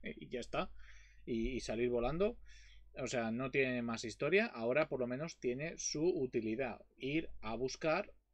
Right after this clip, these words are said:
un huevo de Sniffer. Está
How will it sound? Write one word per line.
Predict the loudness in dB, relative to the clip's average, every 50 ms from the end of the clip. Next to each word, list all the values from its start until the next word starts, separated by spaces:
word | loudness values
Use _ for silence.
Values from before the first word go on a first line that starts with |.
| -4
un | -2 0 0 0 -2 2
huevo | 4 6 6 6 4 2 0 0 -6 -14 -14
de | -6 0 2 4 2 2 0 -6 -6 -6
Sniffer. | -6 -6 -6 -8 -8 -8 -12 -14 -14 -14 -18 _ _ -20 -20 _ _ _ _ _
Está | -8 -6 -4 -4 -4 -2 0 0 -2 -2